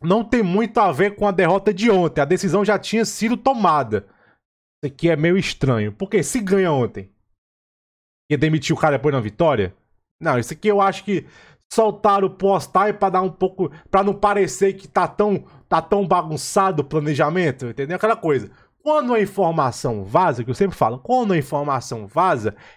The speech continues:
é porque alguém quer que ela vaze. E eu acho que a, os novos donos do Chelsea, eles estão tentando fazer que, tipo assim, ó, existe um planejamento, mas não existe, pô.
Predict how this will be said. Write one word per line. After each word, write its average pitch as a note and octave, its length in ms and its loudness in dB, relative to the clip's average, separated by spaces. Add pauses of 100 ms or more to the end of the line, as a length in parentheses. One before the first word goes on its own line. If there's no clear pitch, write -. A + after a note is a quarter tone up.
é A#2+ 60 -16
porque - 300 -10
alguém C#3 680 -2
quer F3+ 180 0
que F3+ 140 -8
ela G3 180 0
vaze. A#2+ 400 -2
E C3+ 80 -10
eu G3+ 160 2
acho A#3 280 -2
que G#3 120 -4
a, G3 240 0 (220)
os D3+ 180 -8
novos F#3 380 -2
donos F#3 220 -4
do C3 180 -8
Chelsea, E3+ 500 -2 (260)
eles D3+ 200 -2
estão F#3+ 200 -2
tentando F#3 520 -2
fazer F#3+ 420 0
que, F#3+ 120 -12
tipo G3 200 -6
assim, F3+ 280 -2
ó, C#3+ 180 0 (320)
existe G3+ 520 0
um A3+ 100 -2
planejamento, F3+ 960 0
mas G4+ 220 -4
não G#4+ 120 2
existe, F#3 240 -2
pô. C3+ 100 -10